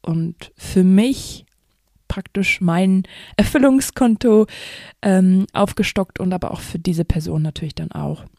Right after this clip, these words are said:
Und jetzt ist auch noch ein zweites Projekt in mein Leben gekommen oder ich bin gerade dabei, es aufzubauen.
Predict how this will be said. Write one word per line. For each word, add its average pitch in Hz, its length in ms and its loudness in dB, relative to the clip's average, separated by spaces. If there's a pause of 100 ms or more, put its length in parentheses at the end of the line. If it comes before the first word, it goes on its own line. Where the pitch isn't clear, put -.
(580)
Und 185 140 0
jetzt 180 180 -2
ist - 220 -8
auch 165 100 -6
noch 190 140 -2
ein 180 160 -4
zweites 220 340 -4
Projekt - 340 -8
in 160 100 -4
mein 156 160 -4
Leben 160 220 -4
gekommen 175 480 -2
oder 165 200 -6
ich 156 100 -12
bin 175 200 -2
gerade 156 240 -6
dabei, 151 360 -6
es 147 140 -8 (100)
aufzubauen. 156 920 0